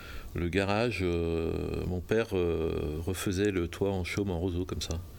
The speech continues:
Il savait faire ça. J'ai un père qui savait faire beaucoup de choses. <laughs> Qui m'a transmis d'ailleurs pas mal de choses. Mais ça, j'ai jamais appris à faire les toits en,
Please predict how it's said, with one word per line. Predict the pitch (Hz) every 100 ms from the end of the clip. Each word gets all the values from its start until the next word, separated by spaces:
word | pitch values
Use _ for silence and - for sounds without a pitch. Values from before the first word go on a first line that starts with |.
| - - - -
Il | -
savait | 95 92
faire | - 85
ça. | - 85 90 - - - - - - - - - - - - - -
J'ai | -
un | 90
père | 85 110
qui | -
savait | 90
faire | - 85
beaucoup | 95 -
de | 101
choses. | - 85 80 85 85 - - 92
<laughs> | - - 85 - - - - - - - - - - - - -
Qui | -
m'a | 92 85
transmis | 95 - 101
d'ailleurs | 95 90 90
pas | 85
mal | 92
de | 87
choses. | - 82 78
Mais | 85
ça, | 85 113
j'ai | -
jamais | 92 104
appris | 98 - 73
à |
faire | - 76
les | 71
toits | - 78
en, | 73 58